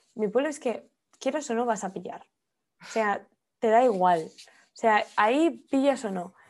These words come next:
Y aquí en el Erasmus es que me está, o sea, yo creo que también como que la gente tiene la idea del orgasmus, pero es que literalmente, o sea, llega un momento en el que tú estás viviendo tu vida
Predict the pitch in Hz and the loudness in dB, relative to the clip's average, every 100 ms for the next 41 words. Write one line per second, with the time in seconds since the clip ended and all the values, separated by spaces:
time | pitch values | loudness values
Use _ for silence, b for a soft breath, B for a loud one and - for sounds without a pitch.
0 | b b - 226 220 214 214 202 196 262 | b b -8 -2 0 2 4 4 2 -2
1 | 302 294 294 302 285 240 269 247 - 247 | 0 0 -2 -4 -8 -6 -4 -6 -4 -6
2 | 240 - _ _ _ _ - 233 214 247 | -6 -12 _ _ _ _ -2 0 2 2
3 | 311 294 262 247 277 285 - - B B | 0 0 -2 0 -2 -4 -14 -18 B B
4 | B 233 226 196 196 - _ - 208 202 | B 0 0 2 0 -2 _ -2 0 0
5 | 233 254 294 302 277 208 185 180 196 233 | -2 0 -2 -2 -2 0 2 2 0 2
6 | 262 247 214 214 254 254 226 277 311 b | 2 0 -2 -6 -8 -6 -6 -6 -10 b
7 | b b b b _ - 185 - 330 330 | b b b b _ -10 -10 -6 -4 -2
8 | 214 190 226 311 381 381 202 208 180 185 | -2 -2 -4 -4 -8 -12 -10 -8 -6 -4
9 | 254 269 247 285 240 196 175 - b b | -4 -4 -6 -6 -6 -6 -10 -14 b b
10 | _ - 214 220 311 294 302 311 277 196 | _ -4 -2 0 -2 0 -2 0 -2 -4
11 | - 190 175 247 285 294 | -6 -6 -2 -2 0 -2